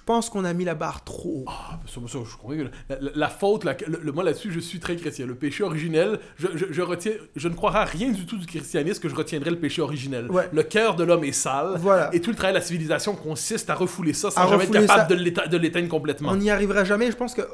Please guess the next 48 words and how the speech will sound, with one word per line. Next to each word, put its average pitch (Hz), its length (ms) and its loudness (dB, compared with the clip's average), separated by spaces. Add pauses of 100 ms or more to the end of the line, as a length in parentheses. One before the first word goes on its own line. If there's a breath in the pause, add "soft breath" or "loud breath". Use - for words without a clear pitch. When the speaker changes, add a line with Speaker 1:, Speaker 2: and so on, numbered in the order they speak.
(200)
Speaker 1:
on 202 160 -6
f-, 175 260 -6
je - 80 -6
pense - 180 0
qu'on 202 140 2
obtient 175 280 0
le 175 60 2
résultat 151 480 -2
inverse. 156 380 -2
Et, 156 180 -6
et 170 40 -2
c'est - 100 -6
ce 196 80 -10
qu'on 226 140 0
est - 20 2
en 226 100 0
train 254 220 -2
de, 151 180 0 (300 loud breath)
de, 143 400 -6
de, 127 160 -12
de 127 140 -8
vivre 208 400 2
en 147 80 -2
ce - 120 -6
moment 160 300 -2
quand 143 120 -6
on 131 40 -8
parle 156 160 -4
de 147 80 -4
cancel 143 380 -8
culture. 156 520 -8
Puis - 120 -10
on 139 80 -4
Speaker 2:
Ouais. 185 240 -4 (400 loud breath)
Speaker 1:
c'est - 100 -4
qu'on 233 80 6
est 226 140 4
arrivé 226 320 2
à 240 100 2
un 190 80 -2 (140)
tel 247 440 2 (360)
point 214 400 2
de, 160 420 2
de, 139 160 -6
de, 135 220 -8
de, 139 240 -8 (160)
de 151 200 -6
puritanisme 180 1000 0